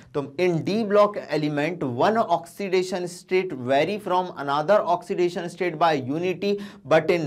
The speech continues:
non transitional element it does not vary by unity, it does not vary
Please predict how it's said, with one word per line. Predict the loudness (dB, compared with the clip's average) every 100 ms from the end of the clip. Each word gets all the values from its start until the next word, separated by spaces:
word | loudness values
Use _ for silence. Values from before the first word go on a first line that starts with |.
| 0
non | 2 2 2
transitional | 2 2 -2 -4 -2 -2 0 0
element | 0 -2 -6 -8
it | -8 -4 0
does | 0 0 -2
not | 2 2 4 6 6 4 -8 -6
vary | 4 6 6 4 6
by | 8 8 6 2 -2 -18 _ -4
unity, | -4 -2 -4 -6 -8 -8 -12 -4
it | -2 0 0
does | 0 0 -2
not | -2 2 4
vary | 4